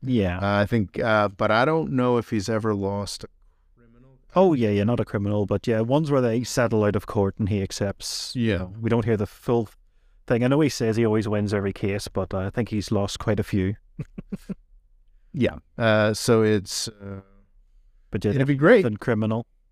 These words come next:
Speaker 2: I'm not gonna deny it, even as somebody who finds this whole, uh, idea of
Speaker 1: Sharia doesn't
Speaker 2: prosecuting
Speaker 1: he?
Speaker 2: Trump to be a waste of time, I sure would love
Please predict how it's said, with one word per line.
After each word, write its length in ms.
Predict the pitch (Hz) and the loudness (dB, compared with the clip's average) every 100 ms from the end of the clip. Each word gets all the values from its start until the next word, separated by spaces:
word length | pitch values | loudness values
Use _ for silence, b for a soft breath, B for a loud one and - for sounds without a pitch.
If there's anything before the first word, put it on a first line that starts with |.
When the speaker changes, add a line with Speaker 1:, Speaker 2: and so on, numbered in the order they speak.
| _ _ _ | _ _ _
Speaker 2:
I'm 100 | 143 | 0
not 180 | 147 185 | 2 4
gonna 180 | 190 180 | 2 0
deny 300 | 156 175 156 | 2 2 2
it, 120 | 135 | 4
even 200 | 143 151 | 2 2
as 100 | 147 | 2
somebody 320 | - 139 131 | 2 2 2
who 120 | 120 113 | 0 0
finds 360 | 131 120 110 | 2 2 0
this 200 | - 107 | -4 -6
whole, 560 | 117 117 117 110 104 101 139 | -2 0 2 0 -2 -6 -2
uh, 600 | 113 104 98 95 95 87 - | 0 2 2 0 -2 -4 -2
idea 120 | 110 | -2
of 60 | 101 | -2
Speaker 1:
Sharia 360 | 107 101 101 104 | 0 0 0 -2
doesn't 80 | 110 | -2
Speaker 2:
prosecuting 360 | 107 110 101 | -4 -2 0
Speaker 1:
he? 40 | 113 | 0
Speaker 2:
Trump 300 | 117 107 101 - | 2 0 -2 -6
to 80 | 117 | -4
be 120 | 104 | 0
a 60 | 101 | 0
waste 300 | 107 101 - | 0 -2 -6
of 80 | 98 | -2
time, 440 | - 175 113 107 | 2 2 2 2
I 160 | 98 104 | 0 -4
sure 280 | - - 135 | -4 0 2
would 180 | 123 113 | 2 0
love 360 | 101 90 - | 0 -2 -8